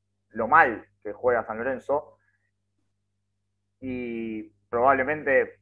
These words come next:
mucha razón sea del entrenador en la forma en la que plantea el partido o en lo que hace jugar, eh, al equipo de atrás hacia adelante, no desde, desde el sistema,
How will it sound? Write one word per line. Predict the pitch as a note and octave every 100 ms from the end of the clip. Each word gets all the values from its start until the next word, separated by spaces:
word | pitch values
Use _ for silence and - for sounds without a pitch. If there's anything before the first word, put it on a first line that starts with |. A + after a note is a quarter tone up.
| _
mucha | C#3+ D#3 C#3
razón | A#2+ - D3+
sea | C3+ B2
del | A#2
entrenador | A2+ A2+ B2+ D#3
en | E3
la | A#2+ G#2+
forma | D#3 D#3+ C#3
en | A#2
la | A2
que | G#2+
plantea | A2+ A2+ B2
el | A#2+
partido | A#2 F3+ G#3+ G#3
o | C#3+ B2+
en | B2
lo | A#2+
que | - B2+
hace | C#3+ C3+
jugar, | - A2+ C3+ D3 D#3+ - _ _ _ _ _
eh, | F#2+ -
al | A#2+ A#2+
equipo | A#2+ D3+ D#3 D#3
de | C3+
atrás | B2 C3+ C3+
hacia | C3
adelante, | B2+ D3+ C#3 A#2 G#2+ - _ _ _
no | B2 D3 D3+
desde, | C3+ B2 A#2+ A2+ G#2+ G#2 G2
desde | G2+ A2 G#2
el | G2+ G2+
sistema, | A#2 - E3+ E3+ D3 C#3+ -